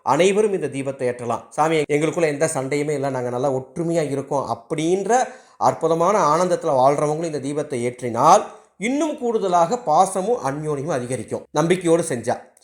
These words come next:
சரிங்களா? எப்படி தீபம் ஏற்றுறதுன்னு பார்க்கறதுக்கு முன்னால ஒரு அறிவிப்பு. அன்பானவர்களே, நமது ஆனந்த ஒளி அறக்கட்டளையின் சார்பாக இரண்டாயிரத்தி இருபத்தி அஞ்சாம் வருடம்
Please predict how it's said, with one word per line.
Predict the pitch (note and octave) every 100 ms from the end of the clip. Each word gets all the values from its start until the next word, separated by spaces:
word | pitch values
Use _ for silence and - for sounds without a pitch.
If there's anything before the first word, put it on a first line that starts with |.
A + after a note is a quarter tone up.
| -
சரிங்களா? | B3+ A3+ B2 F2+ - _ _
எப்படி | G3 G#3 A#3
தீபம் | F3+ F#3+ F#3
ஏற்றுறதுன்னு | E3 D#3+ D#3+ D3+ C#3+
பார்க்கறதுக்கு | E3 D#3 C3
முன்னால | C3+ D#3+ C3+
ஒரு | C#3+ C#3
அறிவிப்பு. | B2+ C#3+ E3+ - G#2+ - D3+
அன்பானவர்களே, | G#3+ F#3+ C3 A2 F#3 - _ _ -
நமது | E3+ G#3+ G#3 G#3+ - -
ஆனந்த | D#3 A3+ A3+
ஒளி | G#3 F#3
அறக்கட்டளையின் | C#3 E3 F3+ F3 D3 C#3+
சார்பாக | B2 A2 G#2+ G#2+ C#3 - - -
இரண்டாயிரத்தி | D#3+ A3+ A3+ G#3 - D#3+
இருபத்தி | D3 F#3+ G3 F3
அஞ்சாம் | D3 C3+ A2+
வருடம் | A#2 A#2 A2+ -